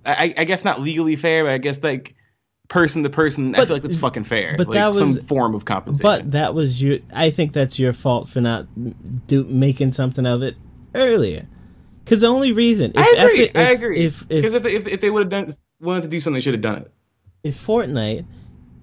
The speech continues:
Speaker 2: it w-, wasn't what Fortnite is today, if Fortnite just became another shooter that no one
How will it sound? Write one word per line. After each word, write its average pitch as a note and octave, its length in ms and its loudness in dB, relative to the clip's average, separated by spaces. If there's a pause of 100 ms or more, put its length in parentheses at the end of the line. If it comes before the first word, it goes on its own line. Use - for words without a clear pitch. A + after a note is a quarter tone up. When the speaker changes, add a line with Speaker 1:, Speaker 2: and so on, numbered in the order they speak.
(160)
Speaker 2:
it - 140 -10
w-, B2 260 -6 (160)
wasn't C3+ 540 0
what B2 220 -2
Fortnite A#2 500 -2
is A2 240 -4
today, G2+ 260 -4
if E2 160 -12
Fortnite C3 420 -2
just A2+ 260 -8
became A2 360 -6
another G#2 540 -6
shooter G#2 460 -4
that G2+ 180 -6
no G2+ 180 -6
one G2+ 300 -6